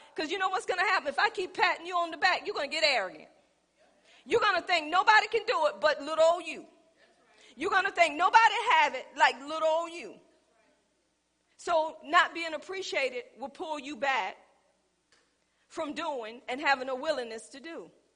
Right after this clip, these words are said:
Some of us in this house right now feel like you need to be appreciated more than you are appreciated. That tells me where you are in the Lord. If I waited on people to call me every day and say, "Oh, blessed be the Lord. I know Lord is using you." I,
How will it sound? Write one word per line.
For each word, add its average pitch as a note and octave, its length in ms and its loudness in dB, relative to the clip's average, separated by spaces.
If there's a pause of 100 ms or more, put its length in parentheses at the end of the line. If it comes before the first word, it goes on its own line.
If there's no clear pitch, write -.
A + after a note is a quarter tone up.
(280)
Some E4 260 -2
of F4 100 0
us E4 200 -2
in F4+ 120 -12
this E4+ 140 -10
house D#4+ 340 0
right D#4 220 -4
now D4+ 180 2
feel D4+ 240 -6
like D4 160 0
you C#4+ 120 -10
need D4 120 -12
to C#4+ 60 -12
be C#4 100 -8
appreciated C#4 640 -8
more B3+ 240 -6
than B3 160 -14
you B3 240 -16 (300)
are - 180 0
appreciated. B3 680 -10 (260)
That C#4 180 -2
tells C#4 280 -2
me A#3 140 -14
where A#3+ 160 -6
you A#3+ 220 -6
are G#3 180 0
in G3+ 80 -12
the G#3+ 80 -14
Lord. G#3 340 -12 (380)
If C4+ 160 -4
I G4+ 260 8
waited E4+ 360 0
on D4 260 -2
people D4+ 440 -8
to A3 100 -10
call D4+ 340 -2
me B3+ 220 -10
every D#4 320 -2
day B3+ 360 -2
and A3 120 -14
say, G#3 360 -10 (240)
"Oh, C#4 220 0
blessed C#4 480 -6
be C4 160 -16
the D4 140 -10
Lord. G3 340 -8
I A#3+ 140 0
know C4+ 220 -4
Lord C#4 420 -4
is D#4 140 -14
using G3+ 420 -16
you." G3 160 -10
I, B3+ 200 2